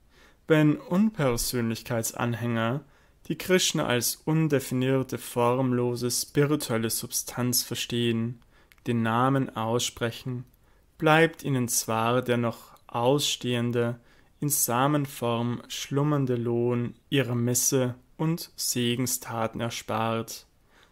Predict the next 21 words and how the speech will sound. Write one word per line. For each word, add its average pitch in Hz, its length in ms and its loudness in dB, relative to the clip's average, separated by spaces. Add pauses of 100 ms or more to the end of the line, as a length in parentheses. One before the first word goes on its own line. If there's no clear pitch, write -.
(140)
doch - 220 -6
gereifte 139 680 0
Früchte, 120 760 -6 (460)
wie 175 180 2
etwa 151 400 -2
den 123 320 -2 (100)
jetzigen 127 580 -2
Körper, 120 640 -4 (440)
müssen 175 340 0
sie 131 220 -4
wohl 131 520 4
oder 127 220 -4
übel 120 480 -4 (240)
kosten. - 560 -6 (1300)
Vaishnavas 113 800 -2
dagegen 127 600 -2 (380)
nehmen 180 420 4
den 135 160 2
Namen 120 600 -2 (240)
als - 380 -2
Meister 127 800 -2